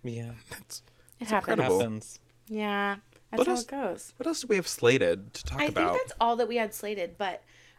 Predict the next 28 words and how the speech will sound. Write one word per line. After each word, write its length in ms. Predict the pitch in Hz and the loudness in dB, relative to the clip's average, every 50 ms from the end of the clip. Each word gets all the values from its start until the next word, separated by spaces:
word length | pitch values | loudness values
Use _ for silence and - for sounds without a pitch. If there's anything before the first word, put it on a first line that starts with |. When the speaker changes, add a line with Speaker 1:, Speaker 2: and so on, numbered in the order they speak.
| _ - | _ -4
Speaker 3:
are 120 | 247 247 | -2 0
there 200 | 214 247 262 285 - | 0 0 0 0 -2
any, 440 | 277 269 262 262 254 254 247 240 - | -4 -4 -4 -4 -4 -4 -4 -4 -4
um, 480 | 220 226 214 214 208 202 196 190 - - | -6 -6 -4 -4 -6 -6 -8 -10 -14 -10
Game 200 | - 214 214 226 254 | -8 -8 -8 -8 -10
of 80 | 254 | -10
Theater 240 | - 226 202 190 196 | -8 -8 -6 -6 -8
terms, 360 | 185 - - 190 185 185 - | -10 -12 -12 -14 -14 -14 -16
puppet 280 | - - 202 202 226 226 | -14 -12 -12 -10 -10 -12
show, 360 | - - 196 185 185 180 190 - _ _ _ _ _ _ _ _ _ _ _ _ _ _ _ _ | -12 -10 -10 -10 -10 -12 -14 -18 _ _ _ _ _ _ _ _ _ _ _ _ _ _ _ _
your 140 | - 220 208 | -2 -2 -2
weird 340 | 180 185 180 185 196 196 - | -2 -4 -6 -8 -8 -8 -8
show, 440 | - - 202 180 175 175 180 185 196 - _ _ _ _ - - - | -10 -10 -8 -8 -8 -8 -8 -10 -14 -16 _ _ _ _ -16 -6 -2
and 140 | 247 247 254 | -2 2 6
you 60 | 254 | 6
Speaker 2:
<laughs> 80 | - - | 8 8
Speaker 3:
only 280 | 254 262 262 262 262 254 - - - | 6 4 2 0 0 -2 -2 -6 -6
listen 300 | 226 247 247 240 262 262 254 | -6 -6 -4 -4 -4 -4 -4
to 100 | 262 254 - - _ _ _ _ _ _ | -6 -6 -8 -14 _ _ _ _ _ _
three 200 | - 226 226 226 | -6 -6 -4 -6
or 60 | 233 | -6
four 240 | 226 - - 240 254 | -8 -10 -10 -10 -10
episodes? 720 | 269 269 262 226 - - 104 101 - - - - - - - - _ _ - - - - - - _ | -10 -10 -12 -16 -16 -16 -16 -16 -16 -18 -20 -20 -20 -20 -20 -20 _ _ -20 -20 -20 -20 -20 -12 _
Um, 480 | - 262 254 233 214 202 196 190 196 - _ _ _ _ - - _ _ | 0 0 2 2 0 -2 -6 -10 -14 -18 _ _ _ _ -20 -20 _ _
are 140 | - 269 277 | 0 0 0
there 220 | 226 226 247 269 320 | 0 0 -2 0 0
any 240 | 415 508 571 554 | 0 -2 -2 -4
shows 560 | - - - 208 180 180 175 196 208 - - | -4 -4 -2 0 0 0 -2 -6 -8 -10 -12